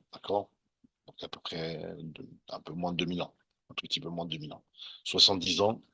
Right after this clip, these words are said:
environ après la destruction du Beth Amikdash. Euh,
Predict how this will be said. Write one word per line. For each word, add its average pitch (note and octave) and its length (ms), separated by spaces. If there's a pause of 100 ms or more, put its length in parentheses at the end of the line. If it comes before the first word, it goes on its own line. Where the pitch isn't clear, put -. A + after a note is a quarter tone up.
(220)
environ E2+ 520
après - 240
la F2 80
destruction D#2+ 540
du E2+ 80
Beth D#2+ 160
Amikdash. - 520 (2250)
Euh, F2 720